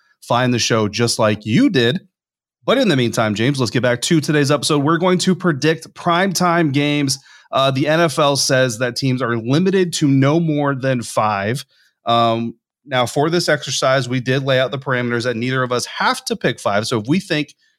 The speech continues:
that the N F L won't actually schedule the Buccaneers in primetime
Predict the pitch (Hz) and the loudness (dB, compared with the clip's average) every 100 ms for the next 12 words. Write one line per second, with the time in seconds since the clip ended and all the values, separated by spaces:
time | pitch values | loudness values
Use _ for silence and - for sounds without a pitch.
0 | - 131 135 131 131 123 107 - 95 135 | -10 -2 0 0 0 0 0 -2 0 -2
1 | 135 131 113 135 123 113 113 123 120 113 | -2 -2 0 0 0 0 -2 -2 0 0
2 | 104 120 117 117 123 113 | -2 -2 -4 -2 0 0